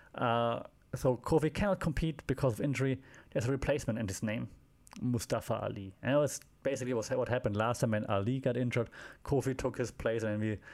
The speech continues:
this led to Kofi Mania, right? So, hmm.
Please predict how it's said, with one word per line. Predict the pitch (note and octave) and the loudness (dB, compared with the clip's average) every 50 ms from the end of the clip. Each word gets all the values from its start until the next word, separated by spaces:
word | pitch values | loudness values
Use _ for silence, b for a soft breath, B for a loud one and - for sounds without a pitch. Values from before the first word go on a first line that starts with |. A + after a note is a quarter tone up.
| B B B | B B B
this | - B2 - - | -4 -2 0 0
led | B2 A2+ A2+ - | 0 0 0 0
to | - F#2 | -2 -4
Kofi | - - - D#3 D3 C#3 C3+ A#2+ | -4 -2 -2 -2 0 0 0 0
Mania, | A2+ A2+ A#2 B2 A#2+ G#2 F#2+ F2+ F#2 | 0 0 0 0 0 -2 -2 -2 0
right? | G2 F#2+ F#2+ G#2+ A2+ G#2 - | 0 0 0 0 -2 -4 -4
So, | - - A2+ G#2 G2+ G2 F2 - _ _ - - - - _ - - | -2 2 2 2 2 0 -2 -6 _ _ -20 -20 -20 -20 _ -6 -2
hmm. | A2+ G2 | -2 -2